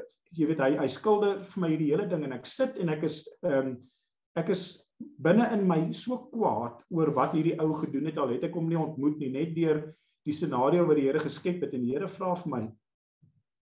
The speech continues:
"Kom ons sê, daai ou het waarlik nou net gerepent.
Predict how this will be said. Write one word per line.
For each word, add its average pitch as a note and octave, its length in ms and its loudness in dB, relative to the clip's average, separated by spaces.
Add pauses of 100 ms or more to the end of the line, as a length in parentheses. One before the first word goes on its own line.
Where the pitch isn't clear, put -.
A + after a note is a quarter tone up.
(540)
"Kom D4 200 2
ons C#4 360 2
sê, A#2+ 340 0 (320)
daai C#3+ 440 0
ou D#3+ 160 4
het C#3 180 2
waarlik B2+ 520 -2 (340)
nou B2+ 180 -4
net B2+ 240 -4
gerepent. A#2+ 720 -6